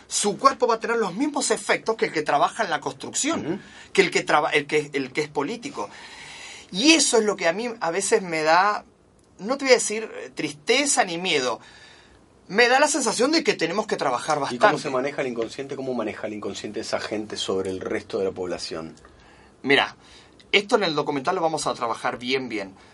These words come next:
Speaker 1: Pero una de las perlas, y lo decimos porque es necesario,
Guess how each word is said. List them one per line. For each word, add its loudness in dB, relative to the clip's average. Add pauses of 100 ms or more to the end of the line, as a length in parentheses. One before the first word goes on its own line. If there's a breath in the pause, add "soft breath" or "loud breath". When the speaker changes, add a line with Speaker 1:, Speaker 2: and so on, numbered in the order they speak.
(120)
Speaker 1:
Pero 0
una 4
de 2
las -2
perlas, 0
y -4
lo 0
decimos -2
porque -4 (640)
es -4
necesario, -2